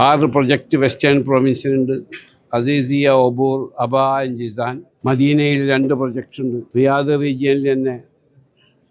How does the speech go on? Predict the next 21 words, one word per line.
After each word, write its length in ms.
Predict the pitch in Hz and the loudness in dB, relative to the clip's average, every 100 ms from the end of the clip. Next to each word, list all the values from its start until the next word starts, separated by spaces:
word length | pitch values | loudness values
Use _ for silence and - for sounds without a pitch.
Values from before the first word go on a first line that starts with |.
| 120 135 | -2 0
ഏഴ് 180 | 156 139 | 0 0
പ്രൊജക്റ്റ് 380 | 131 120 - - | -2 -4 -10 -8
ഉണ്ട്. 140 | 120 120 - - 120 | -8 -8 -14 -6 -2
ദമ്മാം 380 | 131 147 147 143 | 2 2 0 0
റീജിയനിൽ 420 | 135 127 123 120 120 | 0 0 -2 -2 -4
രണ്ട് 200 | 120 123 120 | -4 -4 -4
പ്രൊജക്റ്റ് 400 | 120 110 - 110 | -4 -6 -10 -12
ഉണ്ട്. 160 | 92 - _ _ _ _ - | -12 -12 _ _ _ _ 0
ഇതിന് 220 | 143 143 139 | 2 4 4
എല്ലാ 180 | 143 139 143 | 4 2 2
സഹായവും 340 | 135 135 135 139 | 2 4 2 0
ചെയ്തു 200 | 131 135 | 0 0
തരുന്ന 320 | 131 127 131 135 - _ _ _ _ _ _ _ _ _ _ - | -2 -2 -4 -6 -12 _ _ _ _ _ _ _ _ _ _ 0
ഞങ്ങളുടെ 320 | 127 135 131 123 | 4 4 2 2
ജോയിന്റ് 320 | 131 139 135 | 4 4 2
വെഞ്ചർ 320 | 131 123 131 104 | 0 -2 -4 -4
പാർട്ട്ണർ 400 | 127 123 123 143 - _ _ _ _ _ _ _ - 120 | -6 -6 -6 -14 -14 _ _ _ _ _ _ _ -14 -6
അദ്ദേഹത്തിനും 580 | 135 127 123 127 117 85 _ _ _ _ _ _ _ _ _ _ - | -2 -2 -2 -4 -4 -8 _ _ _ _ _ _ _ _ _ _ -12
അദ്ദേഹത്തിൻ്റെ 580 | 110 123 123 123 120 120 113 - | 0 0 0 0 0 0 -2 -6
കുടുംബാംഗങ്ങൾക്കും 880 | 131 135 135 131 131 120 117 - 120 | -4 0 2 0 0 -2 -6 -10 -12
പ്രത്യേകം 400 | 113 104 117 110 | -10 -8 -6 -4